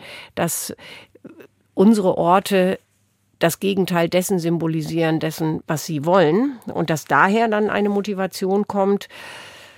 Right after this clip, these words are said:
Also die Facette ist, glaube ich, breit und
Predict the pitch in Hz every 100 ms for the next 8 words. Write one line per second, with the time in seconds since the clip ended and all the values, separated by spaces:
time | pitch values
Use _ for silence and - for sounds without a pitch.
0 | _ - 175 175 185 202 196 240 254 226
1 | 208 202 - 190 196 190 185 - - -
2 | 160 196 254 - 185 185 -